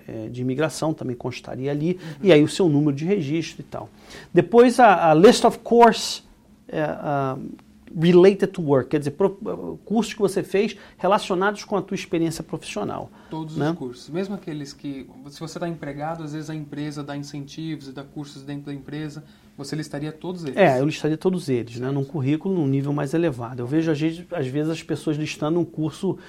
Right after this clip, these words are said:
Speaker 1: de coisa de interesse pessoal, né? O cara fez um curso de vinho e tal, botar ali, não,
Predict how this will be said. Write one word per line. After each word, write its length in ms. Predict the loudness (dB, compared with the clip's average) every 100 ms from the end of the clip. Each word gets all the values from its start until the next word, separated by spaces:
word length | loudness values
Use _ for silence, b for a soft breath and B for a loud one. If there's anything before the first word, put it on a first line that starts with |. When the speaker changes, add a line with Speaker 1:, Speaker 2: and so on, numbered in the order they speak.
| B _
Speaker 1:
de 100 | -10
coisa 260 | 2 2 4
de 80 |
interesse 400 | 2 2 0 -4
pessoal, 680 | -6 -4 -4 -4 0 2 0
né? 100 | -2 -4
O 60 | -6
cara 180 | -8
fez 240 | -6 -6 -6
um 80 | -8
curso 260 | -10 -10
de 120 | -8
vinho 320 | -6 -2 0 0
e 40 |
tal, 200 | -2 -4
botar 240 | -4 -4
ali, 100 | -4
não, 140 | -4